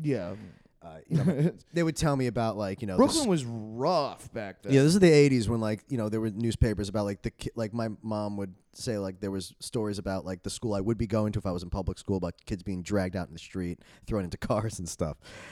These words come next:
Speaker 2: So they just didn't think I would, you
Speaker 1: You
Speaker 2: know
Speaker 1: know, kid shit.
Speaker 2: Yeah, like, I mean, this was, this was a much different time.
Speaker 1: Yeah.
Speaker 2: And so I went to this, uh, like,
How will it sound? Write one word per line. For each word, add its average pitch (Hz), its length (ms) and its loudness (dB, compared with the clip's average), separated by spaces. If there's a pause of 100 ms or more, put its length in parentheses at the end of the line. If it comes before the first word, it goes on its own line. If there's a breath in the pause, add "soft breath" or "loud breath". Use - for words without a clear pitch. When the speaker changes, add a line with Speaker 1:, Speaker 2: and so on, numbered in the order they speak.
(240 loud breath)
Speaker 2:
So 127 580 4
they 151 180 4
just 139 220 -4
didn't 120 220 -4
think 113 220 -6
I 104 100 0
would, 98 160 -2
you - 80 0
Speaker 1:
You 262 80 4
Speaker 2:
know 196 120 2
Speaker 1:
know, 196 60 -2
kid 202 300 -4
shit. - 500 -10
Speaker 2:
Yeah, 240 440 8 (100)
like, 147 140 2
I - 20 0
mean, 170 140 0
this 190 160 2
was, 170 240 2
this 196 180 4
was 185 120 6
a 170 60 8
much 147 300 4
different 131 320 2
time. 87 420 -2
Speaker 1:
Yeah. 135 280 -2 (180)
Speaker 2:
And 131 260 0
so 143 100 2
I 131 60 4
went 143 200 2
to 160 80 0
this, 135 380 -2
uh, 101 380 -4 (360)
like, 101 360 -6